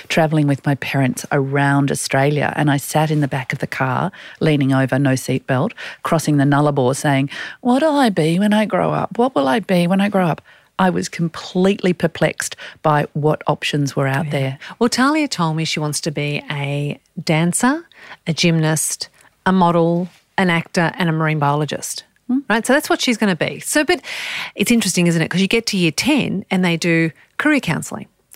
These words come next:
Speaker 2: Okay, you're year ten. What are you, freaking fourteen, thirteen, fifteen? And you've gotta
Speaker 1: Fifteen.
Speaker 2: actually sit down and go, "I wanna be, and I'm gonna spend the next few years studying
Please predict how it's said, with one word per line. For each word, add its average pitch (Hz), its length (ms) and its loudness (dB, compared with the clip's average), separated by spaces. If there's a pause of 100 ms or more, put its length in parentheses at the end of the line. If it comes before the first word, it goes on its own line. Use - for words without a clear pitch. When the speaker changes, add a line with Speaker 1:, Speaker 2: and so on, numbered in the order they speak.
Speaker 2:
Okay, 208 160 -2
you're 262 160 0
year 302 360 0
ten. 160 460 -2
What 170 140 -2
are 156 100 -2
you, 156 140 -6
freaking 185 340 -4
fourteen, 190 600 0
thirteen, 208 600 0
fifteen? 233 920 -2 (420)
And 226 140 2
you've 320 160 0
gotta 320 140 2
Speaker 1:
Fifteen. - 100 -2
Speaker 2:
actually 240 180 -4
sit 226 220 -4
down 202 180 0
and 180 140 -2
go, 170 300 2 (340)
"I 302 160 2
wanna 247 220 2
be, 190 600 -2
and 196 100 2
I'm 285 80 2
gonna 294 140 2
spend 190 240 0
the 165 40 2
next 185 340 0
few 254 120 2
years 202 220 2
studying 226 800 0